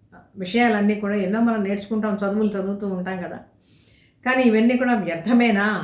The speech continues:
అనంటే ఇవన్నీ కూడా ఏ వైపుగా తీసుకెళ్లాలో ఆ వైపుకు తీసుకెళ్ళాలి, అప్పుడు ఆ విద్యల యొక్క సార్థక్యం ఉంటుంది. అందుకనే విభూతి యోగంలో కూడా కృష్ణ పరమాత్మ ఏం చెప్పాడు?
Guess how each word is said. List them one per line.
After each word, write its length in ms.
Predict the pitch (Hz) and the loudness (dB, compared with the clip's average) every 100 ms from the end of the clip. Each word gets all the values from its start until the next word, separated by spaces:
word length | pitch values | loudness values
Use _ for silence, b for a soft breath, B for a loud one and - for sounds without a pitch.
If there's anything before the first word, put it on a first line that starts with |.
| 156 - _ _ _ | -8 -16 _ _ _
అనంటే 360 | 185 185 190 247 330 b b b - | -8 -6 -6 -6 -8 b b b -4
ఇవన్నీ 560 | 226 220 233 269 330 | 2 4 4 2 0
కూడా 300 | 339 269 247 220 214 233 214 | -2 0 2 2 2 2 2
ఏ 40 | |
వైపుగా 460 | 240 233 247 262 254 | 2 2 0 0 -2
తీసుకెళ్లాలో 640 | 233 226 - 220 208 202 233 | 0 -2 -4 -2 -2 0 0
ఆ 120 | 208 185 | 0 -2
వైపుకు 320 | 190 202 196 | -2 -4 -6
తీసుకెళ్ళాలి, 600 | 180 160 - 147 123 - - _ _ _ _ - | -8 -10 -12 -12 -12 -14 -20 _ _ _ _ -8
అప్పుడు 280 | 202 294 320 | -6 -2 2
ఆ 120 | 254 | 4
విద్యల 360 | 208 208 240 | 2 2 2
యొక్క 280 | 233 202 208 208 175 185 - 208 | 2 0 -2 -4 -4 -6 -8 -4
సార్థక్యం 560 | 233 240 247 226 240 196 | -4 -2 -4 -4 -4 -4
ఉంటుంది. 360 | 160 175 - - | -6 -10 -12 -12
అందుకనే 340 | 175 180 220 254 311 240 b b b b 208 | -10 -6 -4 -4 -6 -14 b b b b 0
విభూతి 440 | 208 214 277 277 | 2 4 2 2
యోగంలో 380 | 240 226 226 220 | 2 4 4 2
కూడా 380 | 214 208 185 180 | 0 0 0 -2
కృష్ణ 320 | 190 - 220 | -6 -6 -4
పరమాత్మ 420 | 214 208 202 196 | 0 0 0 -2
ఏం 200 | 190 202 | -2 -2
చెప్పాడు? 500 | 190 - 180 180 202 | -2 -6 -4 -4 -6